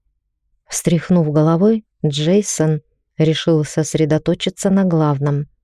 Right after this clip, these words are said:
Нужно было думать до, а дальше только сталкиваться с последствиями. Он прошёл на кухню, чтобы Кристина не слышала этого разговора, от которого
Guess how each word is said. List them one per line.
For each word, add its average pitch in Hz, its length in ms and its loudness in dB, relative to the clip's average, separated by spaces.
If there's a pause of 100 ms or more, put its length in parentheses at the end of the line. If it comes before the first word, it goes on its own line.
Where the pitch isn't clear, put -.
(460)
Нужно 196 380 4
было 185 240 4
думать 180 400 2
до, 160 260 2 (560)
а 160 160 0
дальше 170 520 0 (100)
только 160 400 0
сталкиваться 170 800 -2
с - 120 -6
последствиями. 160 1000 -2 (1120)
Он 180 200 2
прошёл 196 360 0
на 208 180 2
кухню, 143 500 -2
чтобы 151 300 -2
Кристина 160 680 -2 (300)
не 220 160 4
слышала 151 560 0
этого 147 320 0
разговора, 151 560 0
от 147 100 -4
которого 151 640 -2